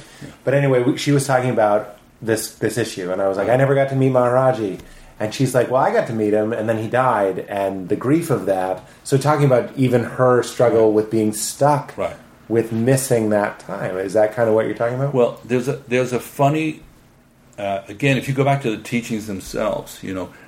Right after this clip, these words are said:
Speaker 1: there's the teachings and there's the carriers of the teachings.
Speaker 2: Mm.
Speaker 1: So, like, in Buddhism, there's the teacher, there's the teachings itself, and then there's the community around it called the Sangha. So that's called the Buddha, the Dharma, and the Sangha.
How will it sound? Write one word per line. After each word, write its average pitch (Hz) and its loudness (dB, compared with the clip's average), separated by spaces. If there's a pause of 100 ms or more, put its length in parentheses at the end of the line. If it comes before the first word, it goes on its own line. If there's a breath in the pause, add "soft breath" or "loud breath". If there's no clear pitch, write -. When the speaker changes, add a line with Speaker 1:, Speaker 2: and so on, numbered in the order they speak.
Speaker 1:
there's 120 2
the 117 -6
teachings 156 -4
and 113 -2
there's 113 -2
the 104 -6
carriers 107 2
of 80 -8
the 85 -10
teachings. - -14 (200)
Speaker 2:
Mm. 107 -2
Speaker 1:
So, 90 -2
like, 107 4
in 101 0
Buddhism, 131 2
there's 98 0
the 98 -8
teacher, 151 -2 (260 loud breath)
there's 92 -6
the 95 -8
teachings 123 -2
itself, 107 0
and 104 -2
then 107 0
there's 107 0
the 101 -2
community 104 0
around 98 0
it - -6
called - -4
the - -16
Sangha. 95 -4
So - -6
that's 90 2
called 87 -2
the 78 -6
Buddha, 110 4
the 95 -4
Dharma, 101 2
and 92 -4
the 85 -10
Sangha. 95 -6